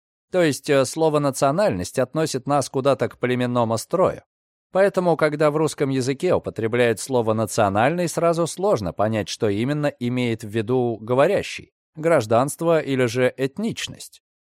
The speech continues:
Люди, склонные гуртовать людей по второстепенным признакам, например, по национальному, здесь прилагательное относится к слову "национальность", и потому плюющие на национальные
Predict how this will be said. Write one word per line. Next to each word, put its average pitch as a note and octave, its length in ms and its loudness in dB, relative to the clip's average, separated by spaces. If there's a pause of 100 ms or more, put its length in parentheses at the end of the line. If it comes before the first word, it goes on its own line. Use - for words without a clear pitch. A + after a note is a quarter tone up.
(340)
Люди, D3 420 4
склонные B2+ 600 2
гуртовать B2+ 580 2
людей B2+ 380 2
по A#2+ 240 4
второстепенным A2+ 840 0
признакам, G#2+ 640 -4
например, G#2 460 0
по - 120 -2
национальному, A2+ 960 -2
здесь A2 340 -2
прилагательное A2 760 0
относится G2+ 520 -4
к - 60 -10
слову G2 320 0
"национальность", G#2 800 -2 (220)
и E3+ 100 -2
потому D3 460 0
плюющие C#3+ 760 -2
на G#2 140 -2
национальные G#2 800 0